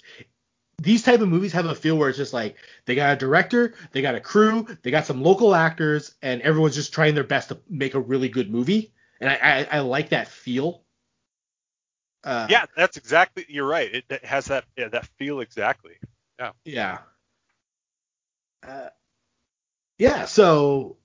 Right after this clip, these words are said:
Speaker 1: uh, flash forward, two thousand nine. It, it's a cold hit.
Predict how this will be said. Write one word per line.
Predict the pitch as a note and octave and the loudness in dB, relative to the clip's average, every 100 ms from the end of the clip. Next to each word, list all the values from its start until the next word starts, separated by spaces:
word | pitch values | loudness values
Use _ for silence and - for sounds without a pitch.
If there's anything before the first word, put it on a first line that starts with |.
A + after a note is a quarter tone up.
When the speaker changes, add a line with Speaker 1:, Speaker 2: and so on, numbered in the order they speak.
| - | -14
Speaker 1:
uh, | C#3+ C3 A#2 G2+ - _ _ | -10 -8 -10 -14 -18 _ _
flash | - A3+ A#3+ | 2 4 4
forward, | F3 E3+ - _ _ _ _ _ _ _ | 2 2 -2 _ _ _ _ _ _ _
two | - | 2
thousand | B3+ A3+ D#3+ | 4 4 2
nine. | C3+ A2 B2 | -2 -6 -4
It, | D3 | -4
it's | C3 C#3 C3 | -4 -6 -6
a | |
cold | - G3 | 2 4
hit. | D3 | 4